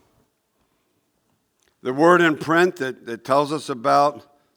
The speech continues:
the word made flesh, your son Jesus, who died for each of us. Lord, please help us to realize our need for your word in our lives. And not just look at it as another nice book that has some good advice, and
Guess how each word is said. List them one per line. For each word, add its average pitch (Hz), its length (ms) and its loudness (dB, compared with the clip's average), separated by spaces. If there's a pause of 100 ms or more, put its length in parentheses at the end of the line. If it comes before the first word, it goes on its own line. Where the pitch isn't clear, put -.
the 113 80 -10
word 127 300 -6
made 127 300 -6
flesh, 135 420 -8
your 110 120 -10
son 110 300 -12
Jesus, 98 540 -14
who 95 80 -16
died 95 340 -8
for 101 160 -16
each 95 200 -18
of 80 100 -16
us. - 260 -18 (1500)
Lord, 147 240 -6
please 151 240 -8
help 151 200 -6
us 151 160 -10
to 143 100 -16
realize 131 560 -6
our 120 160 -6
need 123 280 -12
for 113 140 -14
your 113 160 -12
word 85 340 -14 (260)
in 101 120 -12
our 95 120 -10
lives. 82 540 -16 (1300)
And 101 80 -10
not 131 200 2
just 135 200 -10
look 135 180 -8
at 135 160 -2
it 135 60 -6
as 117 160 -10
another 120 540 -6 (600)
nice 127 440 -2 (240)
book 143 460 -2
that 104 200 -14
has 110 240 -10
some 98 200 -16
good 123 200 -6
advice, 117 600 -8
and 82 160 -16